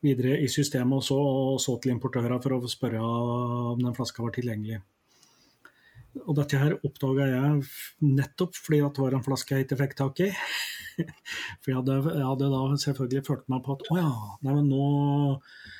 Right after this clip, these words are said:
nå er det en flaske jeg har drevet og lurt på om jeg skulle kjøpe. Den blir satt ned i pris fordi at importøren skal tømme lageret sitt.» Det er jo sånn som skjer. Visste at det var seks flasker av den, eh,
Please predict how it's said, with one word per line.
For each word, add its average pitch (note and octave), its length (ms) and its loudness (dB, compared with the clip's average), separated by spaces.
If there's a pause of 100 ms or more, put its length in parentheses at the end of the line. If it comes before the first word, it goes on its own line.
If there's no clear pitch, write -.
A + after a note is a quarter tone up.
(220)
nå C3+ 80 2 (960)
er B2 140 -2
det C3 80 0
en - 40 -4
flaske - 240 -4
jeg B2 80 -2
har B2 80 -2
drevet A#2+ 220 -2
og A#2+ 80 -2
lurt A2+ 140 -4
på B2 80 -4
om - 40 -2
jeg B2 120 -4
skulle C3+ 180 -6
kjøpe. C3 260 -2
Den A#2+ 220 -2
blir B2+ 180 -2
satt - 300 -6 (220)
ned A#2+ 200 -2
i C#3+ 80 0
pris F3 300 0 (1120)
fordi C3 200 -2
at - 120 -8
importøren A#2 400 -2
skal - 200 -8
tømme A2+ 200 -2
lageret A2 300 -4
sitt.» - 300 -10 (680)
Det B2+ 100 -8
er B2 80 -4
jo A2 120 -6
sånn A2+ 120 -6
som A#2+ 160 -4
skjer. A2 220 -6 (1600)
Visste - 380 0
at C3+ 100 -8
det F3+ 80 4
var C#3 260 4
seks C3 280 -4
flasker C#3 340 0
av C#3+ 140 4
den, F3 240 4
eh, D#3 360 4